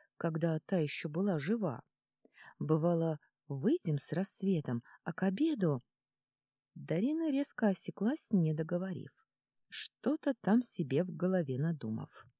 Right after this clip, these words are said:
"Извини, тебе это, конечно, неинтересно". И хотя это было не совсем так,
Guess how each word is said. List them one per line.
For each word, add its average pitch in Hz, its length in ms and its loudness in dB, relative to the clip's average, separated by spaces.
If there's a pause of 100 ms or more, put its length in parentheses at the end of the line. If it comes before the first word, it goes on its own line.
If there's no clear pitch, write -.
(680)
"Извини, 196 520 4 (420)
тебе 175 340 -4
это, - 120 -10
конечно, 160 600 -4
неинтересно". 147 920 -4 (1300)
И 185 120 4
хотя 196 360 2
это 190 220 2
было 190 260 4
не 202 140 8
совсем - 560 2
так, - 420 -4